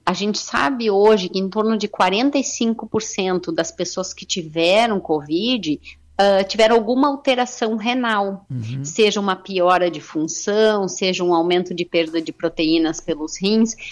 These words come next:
Speaker 1: Às vezes, isso passou assintomático, ou seja, o indivíduo piorou levemente a função renal e recuperou. Mas, com certeza, Paulo, eu acho que a longo prazo nós vamos ver muita coisa ainda dessa pandemia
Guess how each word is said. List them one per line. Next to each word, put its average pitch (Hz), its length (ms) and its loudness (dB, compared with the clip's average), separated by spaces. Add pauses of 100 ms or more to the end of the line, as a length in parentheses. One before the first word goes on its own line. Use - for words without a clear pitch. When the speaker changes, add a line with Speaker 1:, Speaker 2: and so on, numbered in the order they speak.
(220)
Speaker 1:
Às 247 420 4
vezes, 190 580 4
isso 180 220 -2
passou 208 720 0
assintomático, 220 1300 0 (220)
ou 175 200 -2
seja, 170 440 2
o 160 40 4
indivíduo 165 420 -2
piorou 175 840 6
levemente 190 540 0
a - 20 -14
função 185 380 -8
renal 220 360 -2
e 254 40 0
recuperou. 269 760 2 (540)
Mas, 208 380 0
com 254 240 2
certeza, 208 720 -2
Paulo, 170 320 2
eu 160 60 4
acho 180 180 2
que - 80 -6
a 196 60 2
longo 220 340 -2
prazo 196 560 0
nós 175 180 -4
vamos 196 260 -6
ver 196 140 -4
muita 240 540 0
coisa 196 460 -4
ainda 185 280 -2
dessa 175 280 -4
pandemia 180 760 -2